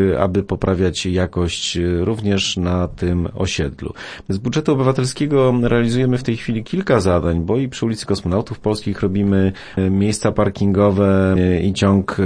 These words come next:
pieszojezdny. Tych zadań w ramach budżetu obywatelskiego naprawdę jest sporo. E, i mam nadzieję, że też, e,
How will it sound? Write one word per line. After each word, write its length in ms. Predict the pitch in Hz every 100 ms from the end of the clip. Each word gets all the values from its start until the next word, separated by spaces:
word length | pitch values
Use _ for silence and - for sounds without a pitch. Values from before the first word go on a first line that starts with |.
| 92 92 - -
pieszojezdny. 760 | 95 98 95 98 92 95 101 104 -
Tych 160 | - 117
zadań 280 | 123 135 131
w 60 |
ramach 240 | 117 123 104
budżetu 320 | 95 110 113
obywatelskiego 640 | 107 104 104 98 - 117
naprawdę 500 | 101 90 98 104 98
jest 300 | 87 85 -
sporo. 520 | - - 82 80 104 135 - - - -
E, 400 | - 92 92 85
i 40 | 92
mam 160 | 107
nadzieję, 320 | 123 117 120 117
że 80 |
też, 340 | - 113 -
e, 40 | 113